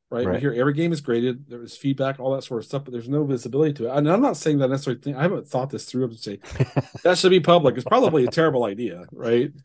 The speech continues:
Speaker 2: I see.
Speaker 1: Um, you know, but, but I, but all I'm saying is I understand the, the players' frustration building up, that they're held accountable visibly and publicly, and the officials, it's more of this kind of behind the curtains thing.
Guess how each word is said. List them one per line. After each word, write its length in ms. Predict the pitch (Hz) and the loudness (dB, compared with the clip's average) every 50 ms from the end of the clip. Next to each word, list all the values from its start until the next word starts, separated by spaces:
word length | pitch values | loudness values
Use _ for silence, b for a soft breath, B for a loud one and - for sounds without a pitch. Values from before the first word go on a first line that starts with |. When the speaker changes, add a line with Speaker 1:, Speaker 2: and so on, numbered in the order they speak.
| _ _ - | _ _ -6
Speaker 2:
I 80 | 101 | -6
see. 120 | 98 - 160 | 0 2 4
Speaker 1:
Um, 640 | 135 131 123 120 120 117 113 113 113 113 127 143 - _ | 6 6 6 4 4 2 2 0 -2 -2 -4 -6 -8 _
you 120 | - 160 | 2 4
know, 320 | 135 123 110 107 110 120 - 165 | 4 4 4 2 0 -2 -2 2
but, 320 | 147 165 165 156 147 143 - - | 4 6 6 6 4 0 -4 -2
but 140 | 165 160 | 0 0
I, 140 | 156 147 143 - 170 | 0 0 -2 -6 -4
but 180 | 160 175 165 | -2 0 0
all 240 | 170 185 190 180 196 | 0 0 2 2 2
I'm 60 | 190 | 2
saying 240 | 156 - 202 196 175 | 2 0 0 0 0
is 180 | 151 135 123 - - | 0 -2 -2 -6 -6
I 200 | 143 156 170 180 | -4 -2 -2 0
understand 560 | 175 156 147 143 143 - 147 139 139 131 123 | 0 -2 -4 -6 -4 -4 -4 -2 -2 -2 -4
the, 100 | 120 120 120 | -6 -8 -10
the 80 | 156 139 | -14 -16
players' 380 | - - 135 127 123 117 - | -6 -4 -2 0 0 -2 -2
frustration 720 | - - 123 113 - - 120 117 110 - 113 104 101 101 92 95 - | -4 -8 -8 -8 -8 -8 -8 -8 -8 -8 -10 -12 -10 -12 -12 -6 -2
building 380 | 120 117 113 110 101 98 95 - | -2 -2 -2 -2 -6 -10 -14 -18
up, 260 | - 107 104 95 - _ - | -20 -20 -20 -20 -20 _ -14
that 200 | 104 104 107 113 | -14 -14 -10 -6
they're 300 | 120 127 131 135 135 113 | -4 -2 -2 -2 -2 -4
held 220 | 117 113 104 104 | -6 -8 -10 -12
accountable 600 | 98 - 110 104 104 101 101 95 98 98 101 101 _ _ _ _ _ _ _ _ _ _ _ _ _ _ _ _ | -12 -14 -16 -18 -16 -16 -16 -14 -12 -12 -12 -14 _ _ _ _ _ _ _ _ _ _ _ _ _ _ _ _
visibly 840 | - 127 135 131 143 135 135 - 113 113 110 107 104 104 104 104 - 120 | -2 -2 0 0 -2 -4 -4 -4 -4 -4 -2 -2 -2 -4 -6 -8 -12 -18
and 140 | 113 104 - | -20 -20 -16
publicly, 720 | - 110 110 110 104 - - 104 101 101 98 95 98 - | -12 -10 -10 -10 -10 -10 -12 -12 -12 -12 -12 -14 -16 -18
and 160 | - 117 107 107 | -18 -16 -14 -12
the 60 | 107 | -10
officials, 600 | 107 127 127 117 - 131 120 110 104 98 - - | -6 -4 -4 -4 -4 -4 -4 -4 -4 -6 -8 -12
it's 220 | 104 92 - - | -14 -16 -14 -10
more 160 | 110 113 107 | -8 -6 -6
of 80 | 104 98 | -6 -6
this 140 | 101 101 - | -8 -10 -8
kind 180 | - 110 104 | -8 -8 -8
of 140 | 104 101 101 - - _ _ _ _ _ | -8 -10 -12 -14 -18 _ _ _ _ _
behind 220 | 110 113 117 104 | -10 -10 -8 -10
the 40 | 104 | -10
curtains 360 | - - 120 - - - - | -12 -12 -12 -12 -12 -16 -16
thing. 300 | - - 139 117 98 95 | -10 -8 -8 -8 -8 -10